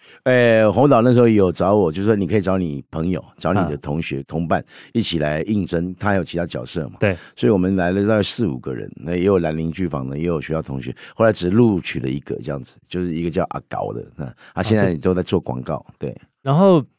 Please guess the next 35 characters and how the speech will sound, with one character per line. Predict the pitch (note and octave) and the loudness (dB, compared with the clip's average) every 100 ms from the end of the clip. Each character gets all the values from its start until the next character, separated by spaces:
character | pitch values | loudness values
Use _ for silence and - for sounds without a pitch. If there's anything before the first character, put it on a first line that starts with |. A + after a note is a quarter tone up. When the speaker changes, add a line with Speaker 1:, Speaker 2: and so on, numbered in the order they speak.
| _ | _
Speaker 2:
之 | - | 0
前 | F3 C#3+ | 2 4
跟 | |
你 | D3+ | 4
聊 | A#2+ A2+ | 4 2
天 | C3+ | 2
的 | |
时 | B2 | 4
候， | B2 | 4
我 | |
听 | G#2+ B2 | 2 0
你 | |
说 | A2 A2 | 2 2
过， | A2+ A2 | 2 2
就 | |
是 | A2 A#2 | 0 -2
在 | G#2 C#3+ | 0 -2
片 | - D#3+ A#2+ | 0 -2 -2
场 | A2 F#2+ E2+ _ _ | -4 -8 -8 _ _
好 | _ A2+ | _ -4
像 | A#2 F3+ D#3+ C#3 A#2+ - _ _ | 2 4 4 4 -2 -10 _ _
你 | A#2 | -2
们 | A2 A2 | 0 2
演 | A2 G2 | 2 2
员 | G2+ G2+ G2 A2 | 2 0 0 0
的 | A2+ - _ _ - | 0 0 _ _ 0
杯 | B2+ | 2
子 | G#2+ | 2
上 | A#2 A2+ | 0 0
会 | A2 | -2
贴 | - A#2 | -2 -4
名 | G#2+ F2+ F2 | -2 -4 -6
字。 | F2 D2+ - _ _ _ | -10 -14 -18 _ _ _
Speaker 1:
哦， | A2 G2+ G2 E2+ C#2+ | 2 4 4 0 -4
对， | F#2+ C#2 | -6 -6